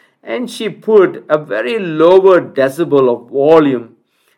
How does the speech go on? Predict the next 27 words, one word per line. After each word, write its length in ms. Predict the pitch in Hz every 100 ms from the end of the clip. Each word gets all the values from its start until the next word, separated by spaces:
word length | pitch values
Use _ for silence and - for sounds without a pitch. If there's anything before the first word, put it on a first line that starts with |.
| -
and 200 | 135 135
the 80 | 135
music 600 | 135 160 190 175 160 135
started 460 | - 151 151 143
to 80 | 135
play 400 | 139 143 156 156
in 80 | 139
the 100 | 123 - 139
background. 760 | 151 143 - 135 117 113 113 _ _ _ _ _ -
At 140 | 175
about 340 | 185 180 -
five 360 | - 202 254 240
days 300 | 196 185 170
down 320 | - 156 156
the 100 | 147
track, 600 | 143 _ 160 151 165 - _
what 260 | - 135 139
happens 720 | 131 147 175 175 143 131 123
was 320 | 131 135 127
basically 880 | - 127 143 143 139 135 135 117 117 _ _ _
the 180 | - 147
son 580 | 143 - - 175 151 131
was 240 | 131 135
humming 960 | - _ - 180 190 190 165 135 120 - _ _
the 440 | 139 143 135 131 -
worship 760 | 127 127 175 190 - 165 165
music. 560 | 135 147 139 123 110